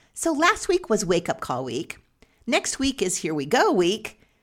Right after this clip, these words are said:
And this week is for healing and stepping into our new identity, the new us.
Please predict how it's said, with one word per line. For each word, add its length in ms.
And 300
this 380
week 380
is 180
for 160
healing 680
and 160
stepping 400
into 300
our 100
new 200
identity, 680
the 160
new 380
us. 580